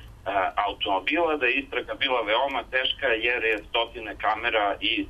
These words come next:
snimaka sa stotine kamera, ovaj, a, pregledano. Inače, e,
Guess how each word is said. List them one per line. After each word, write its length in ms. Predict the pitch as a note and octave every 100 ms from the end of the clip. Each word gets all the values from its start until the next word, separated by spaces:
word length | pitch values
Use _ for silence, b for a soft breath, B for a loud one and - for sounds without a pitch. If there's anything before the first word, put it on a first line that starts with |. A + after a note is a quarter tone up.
| -
snimaka 380 | A2+ G#2+ G2+ F#2
sa 60 | F#2+ -
stotine 360 | A2 A2 G#2+ -
kamera, 480 | A2 A2 G#2+ F#2 - B B B -
ovaj, 640 | - G2 F#2 F2 G2 F#2+ F2+
a, 260 | - F2 D2+
pregledano. 680 | A#2 D3 F#3+ F3+ E3+ D3+ C3
Inače, 560 | D#3+ E3+ D#3+ D#3 - B2
e, 100 | A2+